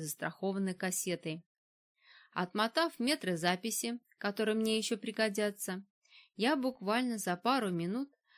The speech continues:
разделалась с идиоткой защитой, сняла несколько пробных кадров и убедилась, что видеокамера абсолютно готова к работе. На всякий случай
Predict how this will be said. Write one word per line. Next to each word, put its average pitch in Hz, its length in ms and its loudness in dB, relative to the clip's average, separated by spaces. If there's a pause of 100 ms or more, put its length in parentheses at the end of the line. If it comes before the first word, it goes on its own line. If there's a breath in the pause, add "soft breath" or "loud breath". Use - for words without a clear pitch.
(160 soft breath)
разделалась 254 760 2
с - 140 -4
идиоткой 185 540 -2
защитой, 180 680 -4 (340 soft breath)
сняла 202 460 2
несколько 202 460 -2
пробных 170 400 -4
кадров 233 380 0 (480 soft breath)
и 196 100 2
убедилась, 196 800 0
что - 220 -6
видеокамера 185 920 0
абсолютно 202 720 -2
готова 185 480 -2
к 185 100 -8
работе. 165 640 -4 (1080 soft breath)
На 190 160 -2
всякий 339 380 2
случай 240 580 -4